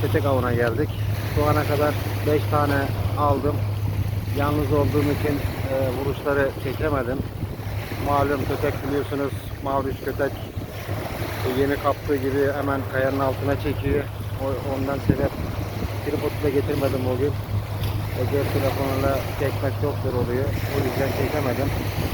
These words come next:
Ama tuttuğum balıkları size göstereyim isterseniz. E,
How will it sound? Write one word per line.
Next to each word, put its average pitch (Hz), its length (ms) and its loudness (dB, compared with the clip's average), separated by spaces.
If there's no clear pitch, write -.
Ama 147 200 -2
tuttuğum 143 360 0
balıkları 139 380 2
size 139 240 0
göstereyim 135 500 0
isterseniz. 127 480 -4
E, 135 60 0